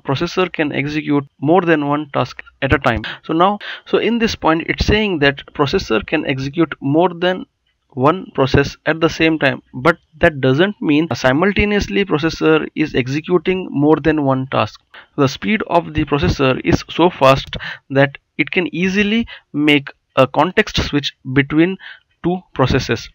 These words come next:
So it gives an illusion to the user that processor is executing more than one process at the same time. Next point is multitasking system follows preemptive scheduling.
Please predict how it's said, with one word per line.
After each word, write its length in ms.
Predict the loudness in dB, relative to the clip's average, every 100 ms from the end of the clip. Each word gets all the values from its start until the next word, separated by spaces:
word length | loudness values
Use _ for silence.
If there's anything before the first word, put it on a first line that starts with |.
| -20 -20 -6
So 240 | -2 0 -2
it 120 | -8 -8
gives 300 | -6 0 2
an 120 | 2 2
illusion 500 | 0 2 2 0 0
to 60 | 0
the 140 | 2
user 500 | 2 0 0 0 0 -2 _ -12
that 320 | -2 0 0 -6 -18 -8
processor 640 | 0 2 2 2 0 0 0
is 180 | 0 0
executing 600 | -2 -4 -2 0 0 -2
more 360 | -2 0 2
than 280 | 2 0 -2 -6 -18 _ _
one 320 | 0 0 0
process 340 | -4 -2 -2 -2
at 160 | -4 -2
the 100 | -2
same 300 | 0 0 0
time. 340 | 0 0 0 -6 _ _ _ -20 -6
Next 260 | -2 -2 0
point 260 | 0 0
is 180 | 0 -2 -4 -12 -12 0
multitasking 640 | 2 4 4 6 4 2 -2
system 460 | -4 0 -2 -2 0
follows 420 | 2 4 4 0 -6 -4
preemptive 580 | 0 0 -2 -6 -6 -10 -6
scheduling. 480 | 0 0 0 -4